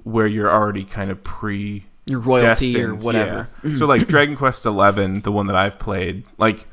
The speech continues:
Speaker 1: within ten minutes, you're the luminary.
Speaker 2: Mm-hmm.
Speaker 1: Like, you're the chosen one. Or God of War, the new one. Not the original ones, 'cause you're pretty much just a Spartan general.
Speaker 2: Yeah.
Speaker 1: But, like,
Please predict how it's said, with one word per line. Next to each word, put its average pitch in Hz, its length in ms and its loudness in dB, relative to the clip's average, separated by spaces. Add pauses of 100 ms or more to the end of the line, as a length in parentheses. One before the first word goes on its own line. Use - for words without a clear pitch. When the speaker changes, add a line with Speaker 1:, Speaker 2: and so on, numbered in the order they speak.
(100)
Speaker 1:
within 135 260 0
ten 127 260 4
minutes, 113 280 -2
you're 104 120 -6
the 101 60 -12
luminary. 98 640 -12
Speaker 2:
Mm-hmm. 120 280 -4 (220)
Speaker 1:
Like, 110 240 -8
you're 113 140 4
the 101 100 -2
chosen 101 460 0
one. 98 280 -6 (380)
Or 120 140 0
God 110 260 4
of 98 140 -6
War, 113 580 0
the 110 80 -8
new 113 160 -2
one. 110 460 -2 (480)
Not 226 140 4
the 208 100 2
original 135 400 -2
ones, 139 260 -2
'cause 110 220 -6
you're 113 200 0
pretty 113 260 -4
much 104 220 -4
just 110 160 -10
a 104 40 -8
Spartan - 340 -6
general. 101 500 -8
Speaker 2:
Yeah. 117 240 -2 (120)
Speaker 1:
But, 110 100 0
like, 98 320 2